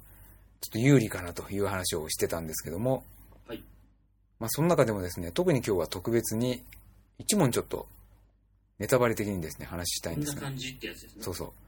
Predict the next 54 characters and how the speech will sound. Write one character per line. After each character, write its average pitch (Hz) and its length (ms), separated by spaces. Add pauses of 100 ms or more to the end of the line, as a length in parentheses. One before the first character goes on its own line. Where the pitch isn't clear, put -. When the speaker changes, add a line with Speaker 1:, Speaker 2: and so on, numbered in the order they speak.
(920)
Speaker 1:
あ 190 80
の、 95 120
あ、 - 220 (800)
オ 180 120
ー 208 60
エ - 20
ス - 100
テ 202 80
ン 170 100
マ 196 140
ー 208 60
ベ 135 80
リ 104 80
ッ - 20
ク - 60 (180)
ス - 140
の 85 240 (580)
プ - 100
レ 175 120
ビ 202 80
ュ 196 60
ー - 20
ア 160 60
プ 101 100
リ。 - 100
Speaker 2:
は 113 80
い。 - 80 (1500)
Speaker 1:
こ 165 120
れ 202 80
で 214 100
で 131 140
す 113 80
ね、 87 160
ど 160 160
ん 220 40
な 147 80
書 117 140
類 101 160
が 95 100
開 95 220
け 117 80
る 110 80
で 82 100
し - 80
ょ 82 60
う - 20
か 80 100
っ 78 40
て - 160
い - 20
う 85 40
お 82 40
話 82 300
が、 104 240